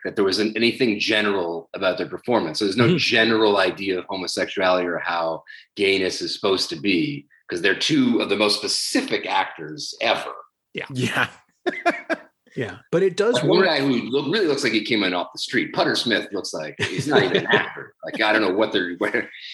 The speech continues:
Speaker 1: and then, and then Crispin Glover's dad. Like, it's two
Speaker 2: Yeah.
Speaker 1: outrageous people.
Speaker 2: Yeah,
Speaker 1: Um,
Speaker 2: and they know exactly what they're doing with each other, right? Like, it's not, they're, they clearly worked on this, or at least they found a rhythm that worked in,
Speaker 1: Yes.
Speaker 2: from the go. And, and you don't get the feeling that,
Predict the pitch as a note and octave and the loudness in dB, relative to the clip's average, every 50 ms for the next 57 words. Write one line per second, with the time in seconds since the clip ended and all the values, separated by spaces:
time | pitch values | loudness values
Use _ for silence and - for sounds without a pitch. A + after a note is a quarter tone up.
0 | - - _ _ _ _ - A2 A2+ A2 G#2+ G#2 G2 F#2+ F#2 G2+ G2+ G2+ G#2 G2 | -16 -18 _ _ _ _ -2 0 2 2 2 2 0 0 0 0 2 2 4 2
1 | F#2+ F#2 F#2 F2+ - B2+ A2+ - A2 G#2 G2+ G#2 G2+ F#2 F#2 F2 - D2+ F#2+ F#2 | 2 0 -2 -4 -2 -2 -2 0 0 0 2 2 2 2 0 -2 -2 0 2 2
2 | F2 D2 B1+ - - - - G2 F#2+ F#2+ D3+ - - - - E3 D#3 C#3 B2+ A#2+ | 2 2 0 -4 -8 -6 -4 -2 0 0 0 -2 -2 -4 -2 0 2 2 2 2
3 | A2 G#2+ G2 F#2+ F#2+ F#2 G2 G#2+ G#2 G#2 G2+ F#2+ F2 - - - F#2 - - - | 2 2 2 0 -2 -2 0 0 2 2 0 0 -4 -6 -6 -6 -6 -6 -6 -8
4 | B1 - - _ _ _ _ _ _ _ _ _ _ _ _ _ _ _ _ _ | -14 -16 -16 _ _ _ _ _ _ _ _ _ _ _ _ _ _ _ _ _
5 | _ _ - C3 B2 D#3+ D#3 D3+ D3+ D3+ F#3 F3 E3+ F3+ F3+ F3+ F3+ G#3 A#3 A3+ | _ _ -2 -2 0 0 0 0 0 0 2 4 4 4 4 4 4 4 4 2
6 | D3+ B2+ C3+ C#3 C3 C3 - A#2+ A2+ A#2 - A#2 A2 A2 B2 A#2 G#2+ G#2 G2+ F#2+ | 2 2 0 0 0 0 -2 -4 -4 -4 -4 -6 -2 0 2 2 0 0 -2 0
7 | A#2 A#2+ A#2+ G#2+ G#2+ - - A2 A2 F#2 F#2 - - - A2 A2 A2 A#2 B2+ C3+ | 0 0 0 0 -4 -2 -2 -2 -2 -4 -8 -8 -8 -6 -6 -4 -2 -2 0 0
8 | B2 - - C#3+ C#3 C#3+ C#3 - - C#3 C#3 C#3+ C3+ C#3+ C#3+ C3+ - - D#3 D3 | 0 2 2 2 2 2 0 0 0 0 0 0 0 0 0 0 0 0 2 2
9 | D3+ D3 D3 C3 G#2+ A#2 B2 A#2+ - C#3+ B2 B2 B2 A#2+ A#2+ A#2 - B2+ A#2 A2+ | 4 4 2 2 2 0 -2 -2 -2 -2 -2 0 0 0 2 2 2 2 2 2
10 | - B2 A#2+ A2+ - - A2 - - A2+ A2 A2 G2 G#2 A2 A2 A#2 A2+ A2+ A2+ | 2 0 -2 0 2 0 0 0 0 -2 -2 -2 0 0 0 0 0 0 0 -2
11 | - - A2 A2 - G#2 G2+ G#2 G2 F2 A2 A2+ A2+ A2 G2+ G2+ G#2 - A#2 B2+ | -2 -2 -4 -6 -2 0 2 2 4 4 2 0 0 -2 -4 -2 2 4 6 6
12 | A#2 A2+ G#2 G#2+ A#2+ B2 A#2+ A#2+ A#2+ C3 C3 A#2+ A#2+ A#2 A#2+ B2+ C3+ B2 B2 A#2+ | 6 6 4 2 0 -2 -2 -2 0 0 0 0 0 0 -2 -4 -4 -6 -6 -4
13 | A2+ - C3 C3+ C#3+ - - C3 B2 - - A#2 - - A2 A2+ A2+ A2+ A2 A2+ | -2 0 2 2 0 0 0 0 0 0 -2 -6 -6 -6 -6 -6 -6 -4 -4 -4
14 | A#2 G#2+ A2 - | -4 -4 -6 -8